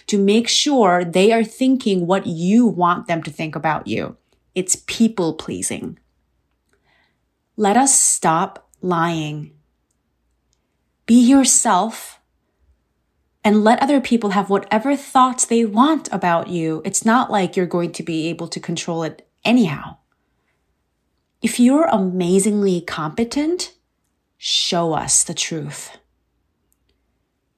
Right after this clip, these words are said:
If you are an impressive person, impress. If you're shiny, then shine. If someone else's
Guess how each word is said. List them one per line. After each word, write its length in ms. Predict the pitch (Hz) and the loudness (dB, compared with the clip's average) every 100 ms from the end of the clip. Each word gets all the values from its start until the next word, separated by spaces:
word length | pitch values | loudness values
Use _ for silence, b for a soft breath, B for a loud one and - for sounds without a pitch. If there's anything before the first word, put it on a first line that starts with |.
| _ _ | _ _
If 180 | 247 269 | -2 2
you 160 | 285 | 2
are 200 | 294 285 | 6 6
an 100 | 262 | 6
impressive 840 | 202 175 - - 190 - 214 170 - | 4 0 -4 -4 0 0 0 -6 -10
person, 680 | - 160 - 262 311 320 - _ _ _ _ _ _ _ _ _ _ | -14 -4 -2 0 0 -4 -12 _ _ _ _ _ _ _ _ _ _
impress. 960 | 214 220 - - 208 269 147 - - - _ _ - _ _ _ _ _ _ _ _ _ _ _ _ _ _ _ _ _ _ _ | 2 2 2 -4 0 2 2 2 2 -2 _ _ -20 _ _ _ _ _ _ _ _ _ _ _ _ _ _ _ _ _ _ _
If 160 | - 233 | -6 0
you're 220 | 320 415 | 2 4
shiny, 960 | 427 - - 165 180 233 302 392 403 _ _ _ | 2 0 0 0 4 4 4 2 -4 _ _ _
then 180 | 254 285 | 0 2
shine. 760 | - - 175 208 254 185 151 - _ _ _ _ _ _ _ _ _ _ _ _ _ _ _ _ _ _ _ - | 0 -2 -2 2 2 2 -2 -16 _ _ _ _ _ _ _ _ _ _ _ _ _ _ _ _ _ _ _ -2
If 140 | 240 | 0
someone 520 | - 285 302 370 359 | 2 2 4 4 4
else's 800 | - 262 294 - 196 165 156 - | 4 6 4 2 2 0 2 0